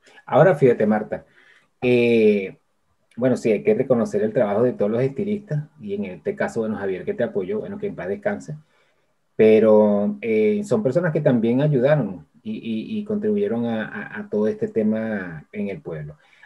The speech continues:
Ahora bien, eh, llega un momento donde uno dice, "Bueno, ¿y dónde, qué, qué se hizo Marta? ¿Qué, dónde está?". O sea,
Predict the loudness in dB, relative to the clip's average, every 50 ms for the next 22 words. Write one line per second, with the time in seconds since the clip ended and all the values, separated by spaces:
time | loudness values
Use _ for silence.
0 | _ _ 4 6 6 6 6 6 2 0 -2 -10 _ _ _ _ _ _ _ _
1 | _ _ _ _ -2 0 2 4 6 6 6 6 4 4 2 2 0 -2 -2 -2
2 | 0 2 4 6 6 6 6 8 8 8 8 10 8 8 8 8 6 4 4 4
3 | 4 4 4 4 4 4 2 2 2 2 2 2 2 2 2 2 0 0 -4 -4
4 | -6 -2 0 -2 -2 0 -2 -2 0 0 2 2 0 -2 -4 -8 -12 -14 -14 _
5 | _ _ _ _ _ _ _ _ _ _ _ _ _ _ _ _ _ _ 0 2
6 | 2 2 4 4 4 4 4 4 2 2 4 4 4 4 4 6 6 4